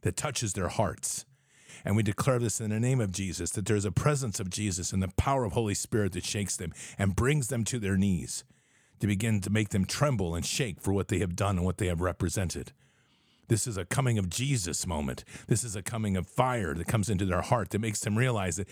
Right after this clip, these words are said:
they are truly accountable for the things that they've been teaching and preaching, the perversion of our children. And let that moment hit them within their heart to make them weep and fall and beg for mercy.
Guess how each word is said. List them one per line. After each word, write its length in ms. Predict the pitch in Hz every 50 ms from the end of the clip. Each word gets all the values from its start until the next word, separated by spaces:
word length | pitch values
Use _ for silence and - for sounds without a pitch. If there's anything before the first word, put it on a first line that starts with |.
| - - -
they 120 | 117 127 139
are 100 | 127 110
truly 400 | - - - 151 151 139 123 107
accountable 580 | 95 - - - - - 151 123 104 90 90
for 100 | 87 -
the 120 | 98 92 90
things 260 | - - 117 110 98
that 120 | 101 92
they've 140 | - 98 92
been 120 | 90 90 90
teaching 440 | - - - 127 - - 95 90
and 80 | 85 80
preaching, 440 | - - 123 123 - - 85 78 - - - -
the 80 | - -
perversion 720 | 87 - - 139 135 131 113 147 151 160 151 117 113 92
of 100 | 92 87
our 120 | 92 92 92
children. 500 | - - - 120 110 98 80 67 64 - _ _ _ _ _ _ _ _ _ _ _ _ _ _ _ _ _ _ _ _ _ -
And 80 | - 87
let 140 | 92 90 -
that 160 | 92 92 92
moment 340 | 87 90 98 104 98 90 -
hit 300 | - - - 117 - -
them 160 | - 87 87
within 220 | 85 85 87 85
their 120 | 85 82 80
heart 340 | - - 113 95 82 - -
to 80 | - 95
make 220 | 92 90 87 -
them 200 | - 87 85 78
weep 320 | 76 92 117 113 87 - -
and 160 | 82 76 -
fall 380 | - - 120 110 104 95 80
and 160 | 85 95 92 95
beg 240 | 113 120 113 98
for 120 | - 107 104
mercy. 520 | 101 110 110 - - - - - - _